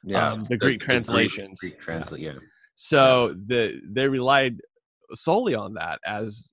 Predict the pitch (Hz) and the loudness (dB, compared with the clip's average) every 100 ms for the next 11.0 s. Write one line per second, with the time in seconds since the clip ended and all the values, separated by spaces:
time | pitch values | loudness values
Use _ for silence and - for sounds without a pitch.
0 | _ 107 90 - _ _ 131 123 120 113 | _ -8 -8 -12 _ _ -4 -4 -6 -8
1 | 123 120 107 113 110 117 107 104 104 101 | -6 -6 -4 -6 -6 -6 -6 -6 -8 -6
2 | 113 95 78 107 113 104 95 90 117 117 | -6 -6 -8 -12 -14 -10 -10 -4 -4 -4
3 | - 107 110 104 120 101 - 143 127 110 | -10 -2 -2 -2 -6 -6 -6 -6 -6 -12
4 | 113 _ _ _ _ - 131 127 123 110 | -14 _ _ _ _ 0 4 6 6 4
5 | 104 95 _ _ _ _ _ 120 117 113 | 0 -10 _ _ _ _ _ -2 0 0
6 | 127 156 185 131 - 175 226 - 117 107 | 0 4 2 2 -2 0 0 0 -2 -4
7 | 110 110 104 104 101 - 104 104 104 104 | -8 -4 -6 -8 -12 -10 -10 -8 -10 -8
8 | 110 113 110 - 107 110 - 135 135 123 | -2 0 0 -2 -8 -10 -8 -6 -4 -4
9 | 110 101 104 110 85 76 73 - _ _ | -6 -4 -2 -2 -4 -10 -14 -16 _ _
10 | _ _ 139 135 170 165 151 113 110 | _ _ 0 2 0 0 -2 -2 -4